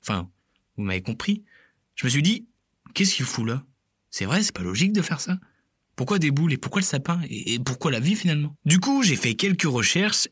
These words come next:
et ça fait depuis mille cinq cent vingt et un que ça choque plus personne, date du premier sapin de Noël. Bon, remontons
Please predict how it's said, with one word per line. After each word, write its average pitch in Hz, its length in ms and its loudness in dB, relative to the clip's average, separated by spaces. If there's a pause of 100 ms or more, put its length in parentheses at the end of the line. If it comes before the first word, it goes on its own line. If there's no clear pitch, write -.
et 127 60 0
ça 117 160 0
fait 180 220 0
depuis 110 360 -2
mille 123 240 2
cinq 156 160 4
cent 98 220 0
vingt 175 320 0
et 107 100 0
un 131 180 -2
que 139 140 -8
ça 196 180 0
choque 139 440 -2 (100)
plus 139 160 0
personne, 117 400 0 (240)
date 120 160 -2
du 117 80 -8
premier 120 260 -4
sapin 113 280 0
de 107 60 -4
Noël. 98 200 -8 (320)
Bon, 107 180 -2
remontons 127 600 2